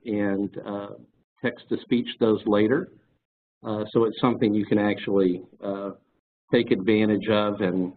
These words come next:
and capture those and, and re-listen to 'em later. Uh, it also has a built-in earplug, so if you don't wanna disturb anybody around you, you can actually just plug in your earbuds and, uh, listen to it to yourself.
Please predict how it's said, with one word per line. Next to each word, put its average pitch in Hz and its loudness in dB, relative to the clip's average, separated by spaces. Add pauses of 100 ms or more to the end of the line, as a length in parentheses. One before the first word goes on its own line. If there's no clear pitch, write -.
and 95 -2
capture 101 -2
those 95 0
and, 95 -4
and 92 -2
re-listen 95 2
to 98 0
'em 92 0
later. 92 0 (420)
Uh, 110 0
it 127 2
also 143 2
has 123 2
a 117 2
built-in 113 2
earplug, 113 2 (140)
so 98 6 (360)
if 107 2
you 107 6
don't 120 2
wanna 113 0
disturb 107 0
anybody 104 4
around 101 2
you, 107 6
you 98 4
can - 0
actually 95 0
just 92 -4
plug 104 2
in 101 4
your 95 0
earbuds 98 2 (540)
and, 95 2
uh, 92 0
listen 101 2
to 98 4
it 95 -4 (120)
to 107 2
yourself. 90 0